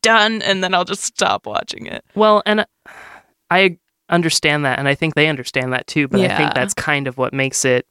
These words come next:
Speaker 2: as compelling
Speaker 1: It's kinda
Speaker 2: as
Speaker 1: like
Speaker 2: it
Speaker 1: the
Speaker 2: is.
Speaker 1: point.
Speaker 2: Yeah.
Speaker 1: Like, you should feel uncomfortable
Speaker 2: Right.
Speaker 1: watching it, 'cause it's not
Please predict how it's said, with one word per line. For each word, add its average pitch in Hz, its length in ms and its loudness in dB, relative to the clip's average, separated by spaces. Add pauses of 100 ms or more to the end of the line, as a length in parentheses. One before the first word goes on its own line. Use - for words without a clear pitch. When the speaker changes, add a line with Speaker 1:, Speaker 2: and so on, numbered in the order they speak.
(120)
Speaker 2:
as 131 240 -2
compelling 135 560 -2
Speaker 1:
It's - 20 2
kinda 202 140 2
Speaker 2:
as 190 160 2
Speaker 1:
like - 120 -4
Speaker 2:
it - 100 -4
Speaker 1:
the 175 100 0
Speaker 2:
is. - 280 -8
Speaker 1:
point. 170 460 -6
Speaker 2:
Yeah. - 460 -4 (280)
Speaker 1:
Like, 170 220 -4
you 175 120 -2
should 170 440 -2
feel 156 680 -4 (540)
uncomfortable - 760 -6
Speaker 2:
Right. 139 60 0 (160)
Speaker 1:
watching - 280 -4
it, - 200 -8
'cause 180 180 -2
it's - 260 -4
not 170 380 -4